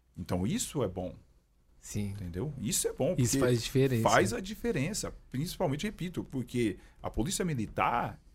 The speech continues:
Speaker 1: ela é, é a base, entendeu? Pra que tudo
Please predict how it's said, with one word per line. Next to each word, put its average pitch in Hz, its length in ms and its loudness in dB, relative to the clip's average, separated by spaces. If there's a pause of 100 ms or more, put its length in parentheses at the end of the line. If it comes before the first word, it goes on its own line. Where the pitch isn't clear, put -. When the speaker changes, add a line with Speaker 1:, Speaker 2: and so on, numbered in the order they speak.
(120)
Speaker 1:
ela 131 300 2
é, 147 140 4 (760)
é 92 40 -6 (400)
a - 20 -2
base, 123 800 0 (500)
entendeu? 92 480 -4 (440)
Pra 120 140 2
que 165 120 -2
tudo 160 640 -2